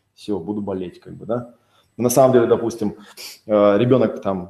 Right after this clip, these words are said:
э, разо-, у него что-нибудь отняли, да, он впал в горе, начал плакать, ему сказали: «Будешь плакать, вообще тебя пришибем», как бы, да, он это зажал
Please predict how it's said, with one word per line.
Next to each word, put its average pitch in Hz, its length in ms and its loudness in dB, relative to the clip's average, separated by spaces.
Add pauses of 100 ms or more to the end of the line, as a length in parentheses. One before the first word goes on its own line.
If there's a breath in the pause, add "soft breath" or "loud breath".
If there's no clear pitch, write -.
(140)
э, 92 140 -4
разо-, 120 200 -2
у 123 60 -2
него 123 140 2
что-нибудь 107 200 -6
отняли, 196 600 4
да, 117 240 4
он 104 160 2
впал 104 380 0
в 113 80 -8
горе, 208 400 8
начал 107 320 -8
плакать, 180 420 0 (140)
ему 110 140 -16
сказали: 107 300 -12
«Будешь 107 240 -14
плакать, 101 400 -10
вообще 92 300 -12
тебя 156 140 -10
пришибем», 127 520 -8
как 104 160 -20
бы, 92 120 -18
да, 113 160 -2
он 98 140 -6
это 95 140 -16
зажал 147 640 2